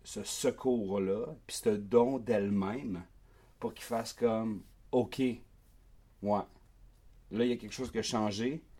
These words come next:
ouais, OK, c'est toi. Ouais, là, je comprends pourquoi. »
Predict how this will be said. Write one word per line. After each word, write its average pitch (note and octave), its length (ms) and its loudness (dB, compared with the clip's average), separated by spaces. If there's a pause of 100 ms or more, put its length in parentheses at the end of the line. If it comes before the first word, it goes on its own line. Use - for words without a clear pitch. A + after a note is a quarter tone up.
(580)
ouais, A2 220 2 (280)
OK, A#2 200 -6
c'est A#2+ 180 0
toi. G#2 260 -4 (600)
Ouais, A2+ 120 4
là, B2+ 120 6
je - 100 -4
comprends A#2 340 0
pourquoi. » A2 420 0